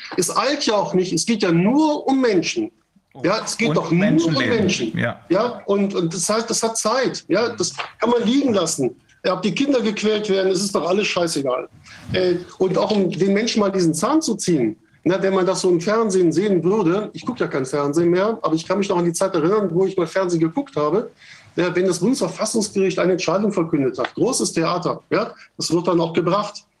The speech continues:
Speaker 1: also wenn da mal jemand Erfolg hatte. Äh, und jetzt glauben die Menschen, ah, ich gehe zum Bundesverfassungsgericht, da wird mir ja geholfen. Aber jeder kann mal eben nachgucken, auf der Website des Bundesverfassungsgerichts, äh, da gibt's eine Statistik, äh, die kann man,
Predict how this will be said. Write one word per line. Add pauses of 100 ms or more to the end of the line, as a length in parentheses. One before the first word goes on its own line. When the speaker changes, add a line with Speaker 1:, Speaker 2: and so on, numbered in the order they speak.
Speaker 1:
also
wenn
da
mal
jemand
Erfolg
hatte. (500)
Äh,
und
jetzt
glauben
die
Menschen,
ah,
ich
gehe
zum
Bundesverfassungsgericht,
da
wird
mir
ja
geholfen. (560)
Aber
jeder
kann
mal
eben
nachgucken,
auf
der
Website
des
Bundesverfassungsgerichts, (360)
äh,
da
gibt's
eine
Statistik, (440)
äh, (140)
die
kann
man,